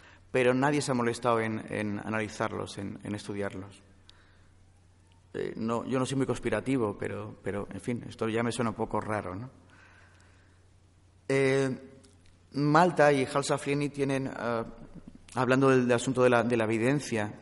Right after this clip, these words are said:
que os comentaba antes a propósito de la, de la mujer de México y de la mujer de la princesa de Silla de Corea, ¿no? Estas chamanas, entre comillas, eh, y tiene, es una posibilidad.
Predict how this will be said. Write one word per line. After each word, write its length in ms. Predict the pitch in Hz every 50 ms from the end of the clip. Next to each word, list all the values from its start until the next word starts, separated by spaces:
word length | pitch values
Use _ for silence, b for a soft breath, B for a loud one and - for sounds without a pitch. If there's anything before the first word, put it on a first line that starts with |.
| - - -
que 80 | - 110
os 80 | 104
comentaba 480 | - 120 117 113 113 123 120 117 117 117
antes 320 | 127 135 - 113 110 -
a 60 | 117 110
propósito 360 | - 101 107 107 - 120 117
de 60 | 113
la, 240 | 113 110 104 104 B B B B B B B B B B B -
de 160 | 98 110 107
la 80 | 110
mujer 320 | 110 110 107 - - 117 110
de 100 | 110 107
México 480 | 110 117 120 - - 113 - - 107
y 20 | 107
de 60 | 104
la 80 | 104 104
mujer 280 | 104 101 - - 113
de 40 | 113
la 80 | 110 107
princesa 300 | - 104 101 - - 107
de 80 | 104
Silla 260 | 98 - 123 110 110
de 100 | 107 107
Corea, 360 | 107 - 113 110 110 104 101 98
¿no? 160 | 107 120 - - - - - - - _ _ _ -
Estas 440 | - - - - 120 110 - - - - - - -
chamanas, 600 | - - 117 113 123 127 120 117 113 120 - - - - - - -
entre 240 | - - 104 107 104
comillas, 400 | 107 107 110 110 110 107 - -
eh, 140 | 107 - B B B B B B B B B B B -
y 60 | 131
tiene, 240 | - 135 120 123 -
es 100 | 110 101
una 140 | 120 120 117
posibilidad. 580 | - 117 110 - 110 104 104 104 110 104 95